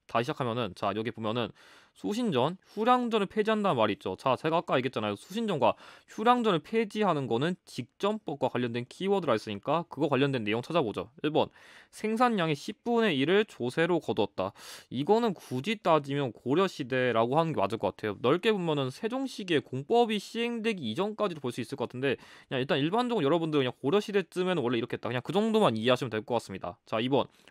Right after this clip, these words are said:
풍흉에 상관없이 사두의 조세를 거둔 거는 제가 다음 강의랑 그 조선 후기의 그 조세 개혁에서 다룰 조선 후기 시기에 그 인조 시기에 시행한 영정법이란 키워드예요. 그래서 풍흉에 관계없이 사, 육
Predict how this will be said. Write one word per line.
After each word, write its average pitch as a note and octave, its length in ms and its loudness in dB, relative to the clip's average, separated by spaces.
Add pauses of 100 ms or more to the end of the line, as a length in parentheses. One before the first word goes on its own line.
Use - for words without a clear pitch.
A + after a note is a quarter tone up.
풍흉에 A#3 360 0
상관없이 D#3 580 0 (400)
사두의 A3+ 540 6
조세를 C#3+ 360 2
거둔 B2 280 -2
거는 A2+ 480 -2
제가 C3+ 280 2
다음 E3+ 420 2
강의랑 C3 440 0
그 A#2+ 160 -6
조선 F#3+ 260 -4
후기의 F3 360 0
그 A#2+ 160 -4
조세 F3 280 0
개혁에서 D#3+ 300 0
다룰 A2+ 380 0 (380)
조선 D3 320 0
후기 G#3 260 -4
시기에 B2+ 540 -2 (420)
그 A#2+ 320 -2
인조 E3 420 -4
시기에 D#3 500 0
시행한 A#2 680 -2
영정법이란 D3 800 -2
키워드예요. G2 320 -4
그래서 A2+ 240 -4
풍흉에 B3 380 -4
관계없이 B2 460 -4
사, A3 300 2
육 C#3 140 -2